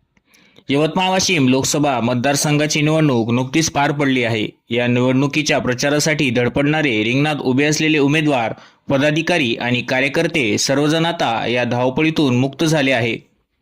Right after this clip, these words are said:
मात्र येत्या महिनाभरानंतर चार जून रोजी जाहीर होणाऱ्या या निवडणुकीच्या निकालात नेमका काय कौल पुढे येणार याचे गणित जुळविण्यासाठी उमेदवार गुंतले असल्याचे आता दिसत आहे. यवतमाळ वाशिम लोकसभा मतदारसंघात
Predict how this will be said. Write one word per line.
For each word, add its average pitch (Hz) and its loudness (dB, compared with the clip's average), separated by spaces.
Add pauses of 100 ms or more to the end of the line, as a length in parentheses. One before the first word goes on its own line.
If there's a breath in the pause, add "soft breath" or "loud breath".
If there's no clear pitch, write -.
(340)
मात्र 151 -4
येत्या 175 -2
महिनाभरानंतर 151 0
चार 135 -2
जून 143 0
रोजी 139 -2
जाहीर 123 0
होणाऱ्या 143 -2
या 117 -2
निवडणुकीच्या 139 -2
निकालात 151 -2 (160)
नेमका 139 -2
काय 143 -4
कौल 165 0
पुढे 160 0
येणार 151 -2
याचे 127 -2
गणित 147 0
जुळविण्यासाठी 151 0 (280 loud breath)
उमेदवार 156 0
गुंतले 143 0
असल्याचे 170 0
आता 127 -2
दिसत 156 0
आहे. 113 -2 (800)
यवतमाळ 165 2
वाशिम 185 0
लोकसभा 143 0
मतदारसंघात 139 0